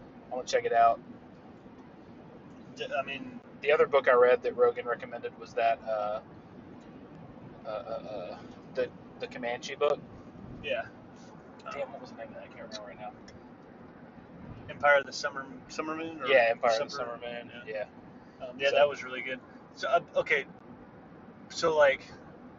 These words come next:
Speaker 2: he gets shipwrecked and he walks, like, from one ocean to the other?
Speaker 1: So this is, this is called,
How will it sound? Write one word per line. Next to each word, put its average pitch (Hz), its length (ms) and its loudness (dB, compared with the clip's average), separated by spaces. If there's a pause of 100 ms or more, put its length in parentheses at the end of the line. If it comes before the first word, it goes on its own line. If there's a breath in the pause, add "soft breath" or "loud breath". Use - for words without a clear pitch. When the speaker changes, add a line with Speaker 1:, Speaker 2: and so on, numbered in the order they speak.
(140)
Speaker 2:
he 160 80 -4
gets 175 200 0
shipwrecked 143 500 4
and 143 80 -10
he 143 60 -8
walks, 143 420 4 (100)
like, 123 160 -2 (280)
from 127 380 -4 (480)
one 147 180 0
ocean 147 320 -2
to 139 140 -12
the 117 160 -6
other? 220 260 -4 (300)
Speaker 1:
So 135 120 -8
this 156 240 4
is, 139 220 -2 (280)
this 143 120 -4
is 143 100 -2
called, 131 340 12